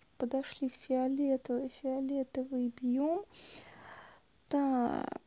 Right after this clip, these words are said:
сейчас он будет хилиться, хилиться. Давайте соберем всех красных.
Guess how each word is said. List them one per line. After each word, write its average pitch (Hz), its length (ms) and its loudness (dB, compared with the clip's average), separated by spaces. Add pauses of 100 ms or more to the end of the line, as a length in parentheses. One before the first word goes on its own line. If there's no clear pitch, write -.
сейчас - 480 -2
он 294 260 0
будет 302 440 -4
хилиться, 320 1000 -6
хилиться. 277 840 -2 (220)
Давайте 262 840 0
соберем 254 640 -4
всех - 480 -4 (1300)
красных. 254 480 0